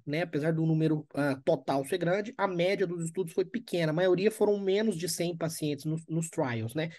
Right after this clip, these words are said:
Considerando aí o grupo controle e o grupo, eh, de, de intervenção ou, ou, ou não, né? Ah, os probióticos utilizados mais comumente, e isso aí depende também da, da, da disponibilidade,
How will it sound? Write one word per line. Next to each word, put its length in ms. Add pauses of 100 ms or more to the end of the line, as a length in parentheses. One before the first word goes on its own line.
Considerando 680
aí 160 (300)
o 80
grupo 260
controle 640
e 140
o 100
grupo, 680
eh, 360
de, 480
de 140
intervenção 560
ou, 240
ou, 240 (280)
ou 160
não, 300
né? 160 (520)
Ah, 680
os 280
probióticos 720
utilizados 580
mais 260
comumente, 680
e 140
isso 200
aí 100
depende 580
também 420
da, 300
da, 360
da 140
disponibilidade, 1200